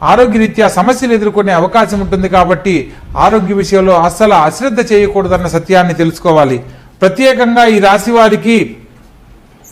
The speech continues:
కుటుంబ సభ్యులతోటి, భాగస్వామ్య వ్యక్తులతోటి ఎటువంటి కలహాలకు లోను కాకూడదు. ఎప్పుడైతే సత్సంబంధాలతో మంచిగా వారితో వ్యవహరిస్తారో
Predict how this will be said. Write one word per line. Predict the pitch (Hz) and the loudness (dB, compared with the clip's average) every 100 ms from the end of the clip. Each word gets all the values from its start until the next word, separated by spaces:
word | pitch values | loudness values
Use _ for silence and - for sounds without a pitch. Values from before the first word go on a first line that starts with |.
| - - - - - - - - - | -20 -20 -20 -20 -20 -20 -20 -20 -4
కుటుంబ | 247 220 285 | -2 0 0
సభ్యులతోటి, | 247 233 226 226 226 214 226 233 - - - - - - - - - - - | 0 2 2 2 2 2 0 -2 -6 -10 -12 -10 -12 -10 -12 -12 -16 -10 0
భాగస్వామ్య | 185 247 262 247 240 233 220 220 | 2 2 0 0 2 4 4 2
వ్యక్తులతోటి | 196 175 185 254 240 220 208 220 208 123 - - - | 2 0 2 0 2 2 2 0 -2 -4 -10 -20 -6
ఎటువంటి | 165 170 247 220 208 | -4 0 0 0 0
కలహాలకు | 190 214 208 220 208 175 202 | 0 0 2 2 2 0 0
లోను | 180 185 202 | 2 2 0
కాకూడదు. | 202 185 175 170 151 113 - - - | 2 0 2 -2 -2 -4 -10 -20 -4
ఎప్పుడైతే | 156 165 262 247 247 226 | -2 2 2 2 0 0
సత్సంబంధాలతో | 226 208 262 247 233 220 214 208 202 214 214 - - - - - - - 151 | 0 -2 -2 0 2 2 2 2 2 0 0 -6 -20 -20 -20 -20 -20 -16 0
మంచిగా | 196 226 247 247 233 | 0 0 2 4 4
వారితో | 214 202 190 220 202 131 143 | 4 2 2 2 2 0 2
వ్యవహరిస్తారో | 185 226 220 196 214 202 202 | 2 4 0 0 2 4 2